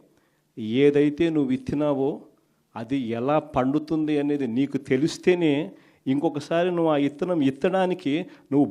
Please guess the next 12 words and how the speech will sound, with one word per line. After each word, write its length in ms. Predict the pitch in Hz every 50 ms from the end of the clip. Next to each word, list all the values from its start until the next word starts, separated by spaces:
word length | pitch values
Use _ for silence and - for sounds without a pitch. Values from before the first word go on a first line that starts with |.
| - - 139
భయపడే 440 | 135 180 214 - 226 214 202 196 185 190
పరిస్థితిలోకి 720 | 160 160 165 160 - 160 160 156 156 165 160 - 160 147 147 147
నువ్వు 180 | 147 139 135 127 123 131
వచ్చినప్పుడే 520 | 135 131 - 190 196 196 - - 202 196 202 180
ఇది 100 | 160 147 143
జరుగుతుంది. 520 | 131 123 123 120 117 - 101 104 107 131 - - - - - - - - - - - - - - - - - - - - - - - - - - - - - - - - - - - - - - - - - - - - - - - _ _ _ _ -
కాబట్టి 360 | 123 123 127 139 135 139 - 147 143 135
ఈసారి 320 | 139 - 143 143 143 147 147 143
మాత్రం 340 | 143 143 147 - 147 147 135 127 135 - - - _ _ _ _ _ _ _ _ _ _ -
ఖచ్చితంగా 560 | - 123 - - - - 139 131 131 131 127 117
ఆ 40 | 113 117
మెసేజ్ 340 | 120 - - 147 135 127 -